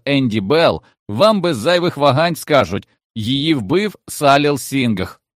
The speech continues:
Не схоже, не міг убити, не, мабуть, не найімовірніше. Вони скажуть, що він це зробив.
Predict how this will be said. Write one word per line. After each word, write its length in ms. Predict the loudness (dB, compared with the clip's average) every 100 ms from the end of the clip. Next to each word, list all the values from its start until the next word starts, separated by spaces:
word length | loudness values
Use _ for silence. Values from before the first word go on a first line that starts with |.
| _ _
Не 220 | -2 0 0
схоже, 420 | 0 0 2 0
не 180 | 0 0
міг 240 | 0 0
убити, 440 | 0 0 -4 -6 -6
не, 220 | -2 0
мабуть, 380 | 2 2 0 -4 -4
не 300 | -2 0 0
найімовірніше. 920 | 0 0 0 0 -2 -4 -10 -10 -14 _ _ _
Вони 420 | -6 0 0 0 -4
скажуть, 580 | 2 4 4 0 -6 _
що 360 | -16 -6 -2 0
він 340 | 0 -2 -2
це 220 | -4 -4
зробив. 520 | -4 -4 -4 -6 -8